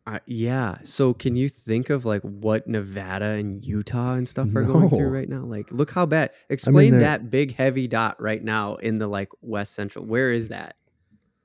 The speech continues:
Speaker 1: Like
Speaker 2: It, so it's like Nevada.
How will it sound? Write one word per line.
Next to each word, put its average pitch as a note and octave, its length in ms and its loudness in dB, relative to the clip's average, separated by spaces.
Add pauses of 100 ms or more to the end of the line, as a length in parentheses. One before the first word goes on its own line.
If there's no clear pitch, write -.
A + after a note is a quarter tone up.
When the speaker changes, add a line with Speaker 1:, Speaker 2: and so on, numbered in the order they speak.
(1600)
Speaker 1:
Like A#2 400 -4
Speaker 2:
It, G#2 180 -2 (220)
so A#2+ 240 2
it's C#3 380 2
like A#2 400 2 (920)
Nevada. A2 800 4